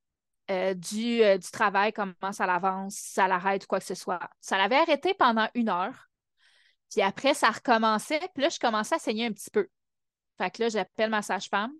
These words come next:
Vu que je suis un travail prématuré, euh, elle m'a dit, « J'aime pas ça. » Elle dit, euh, « Je me suis informée à des collègues. » Elle dit, « Va à l'hôpital. » Fait que là, je suis comme, « OK, je vais à l'hôpital. C'est mon premier, je sais pas trop où je m'enligne. » Puis je voulais comme pas, euh,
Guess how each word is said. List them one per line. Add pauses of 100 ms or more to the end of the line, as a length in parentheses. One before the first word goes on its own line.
(460)
Vu
que
je
suis
un
travail
prématuré, (1160)
euh, (220)
elle
m'a
dit, «
J'aime
pas
ça. »
Elle
dit,
euh, «
Je
me
suis
informée
à
des
collègues. »
Elle
dit, «
Va
à
l'hôpital. » (640)
Fait
que
là,
je
suis
comme, «
OK, (300)
je
vais
à
l'hôpital.
C'est
mon
premier,
je
sais
pas
trop
où
je
m'enligne. »
Puis
je
voulais
comme (120)
pas,
euh,